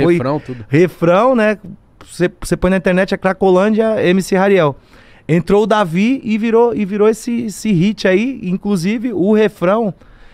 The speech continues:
Speaker 1: é, um dos refrão, né, que é, "E eu,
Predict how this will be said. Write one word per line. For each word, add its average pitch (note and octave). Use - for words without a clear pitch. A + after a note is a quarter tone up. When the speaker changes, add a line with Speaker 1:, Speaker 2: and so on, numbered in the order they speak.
Speaker 1:
é, A2+
um D3
dos F#3
refrão, E3
né, E3
que C3+
é, G#2+
"E C4
eu, G#3+